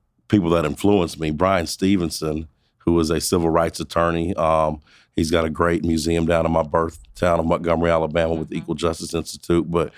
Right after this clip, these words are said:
Speaker 1: he, uh, he always says, you know, your worst, your, the worst thing that, that you did doesn't define the person who you are.
Speaker 2: Right.
Speaker 1: He works with the condemned. He works with the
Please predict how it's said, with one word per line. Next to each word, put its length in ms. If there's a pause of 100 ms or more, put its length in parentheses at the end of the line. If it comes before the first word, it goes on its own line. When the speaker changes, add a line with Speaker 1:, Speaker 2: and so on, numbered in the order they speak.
(420)
Speaker 1:
he, 140
uh, 220
he 160
always 300
says, 280
you 60
know, 160
your 160
worst, 460 (1200)
your, 240
the 140
worst 300
thing 240
that, 280
that 180
you 140
did 280
doesn't 280
define 320
the 80
person 340
who 60
you 260
are. 60
Speaker 2:
Right. 300
Speaker 1:
He 80
works 280
with 140
the 60
condemned. 520
He 80
works 320
with 140
the 200